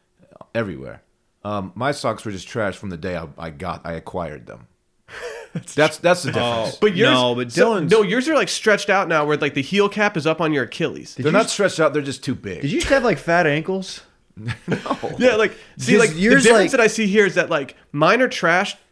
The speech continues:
Speaker 2: in this very, in this, like, in this small room because no one can see them besides you guys. Whereas, like, you, if you go to the gym, they're trash to everybody.
Speaker 1: Yeah.
Speaker 3: That's
Speaker 2: The
Speaker 3: true.
Speaker 2: world sees your trash.
Speaker 3: Dylan's upped his gym attire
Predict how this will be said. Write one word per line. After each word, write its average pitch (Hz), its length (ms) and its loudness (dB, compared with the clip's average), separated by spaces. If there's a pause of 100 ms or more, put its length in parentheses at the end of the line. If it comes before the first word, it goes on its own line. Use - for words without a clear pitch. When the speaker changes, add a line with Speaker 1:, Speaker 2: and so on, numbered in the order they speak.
(160)
Speaker 2:
in 160 140 -2
this 156 140 0
very, 143 360 0
in 151 120 -2
this, 147 120 -4
like, 143 140 -6
in 151 160 0
this 156 240 -2
small 147 380 0
room 147 340 -2 (280)
because 147 260 -2 (120)
no 147 220 0
one 165 140 2
can 151 160 -6
see 160 160 -2
them 143 120 -2
besides 127 360 -4
you 131 120 -4
guys. 165 360 -2 (240)
Whereas, 156 320 0
like, 131 180 -4
you, 202 380 2
if 143 100 -4
you 208 80 -2
go 233 100 0
to 175 80 2
the 143 60 -8
gym, 170 460 -4 (300)
they're 185 120 2
trash 247 300 0
to - 120 -4
everybody. - 580 -6 (120)
Speaker 1:
Yeah. 90 180 -10
Speaker 3:
That's 82 120 -6
Speaker 2:
The 165 80 4
Speaker 3:
true. 156 100 6
Speaker 2:
world 220 240 4
sees 151 260 -2
your 151 140 2
trash. 117 480 -4 (840)
Speaker 3:
Dylan's 180 320 2
upped 165 180 2
his 135 140 -2
gym 120 260 -4
attire 101 640 -6